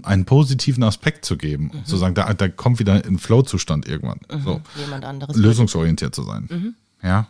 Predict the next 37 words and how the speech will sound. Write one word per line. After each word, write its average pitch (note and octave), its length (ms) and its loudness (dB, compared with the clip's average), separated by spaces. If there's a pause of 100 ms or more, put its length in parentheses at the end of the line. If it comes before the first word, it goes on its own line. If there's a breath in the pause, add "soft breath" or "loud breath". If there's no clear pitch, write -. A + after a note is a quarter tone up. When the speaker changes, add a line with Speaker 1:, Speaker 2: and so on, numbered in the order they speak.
Speaker 2:
Und D3+ 120 -2
auch G2 100 4
Speaker 1:
ähm, F#2+ 40 2
Speaker 2:
jemand C3 240 -4
anderes C3+ 300 -4
oder C#3 180 -2
zu - 100 -8
einem C3+ 140 -2
anderen C3 220 -4
Zeitpunkt C#3 340 -4
würdest C3+ 260 -2
du C#3 60 -6
die C3 80 -6
Situation C3 420 -6
ganz C3 200 -6
anders C#2+ 260 -6
interpretieren C#3 640 -8
und C#3 80 -6
Speaker 1:
Ja. C#3 60 -6
Speaker 2:
wahrnehmen C3+ 340 -10
und C3+ 120 -6
bewerten. C3+ 520 -6
Speaker 1:
Mhm. E2 180 -6
Speaker 2:
Ja, G#2 60 0
ist - 160 -6
ganz C#3+ 240 -6
wichtig, C#3 260 -8
diese C3+ 240 -6
Distanzierung C3+ 640 -4
immer A#2+ 220 -6
auch A2+ 100 -6
wieder B2+ 200 -8
zu - 100 -10
kriegen, B2 340 -10
ja, B2+ 160 -6
Speaker 1:
Mhm. A2 40 -6
Speaker 2:
zu, G#2+ 320 -2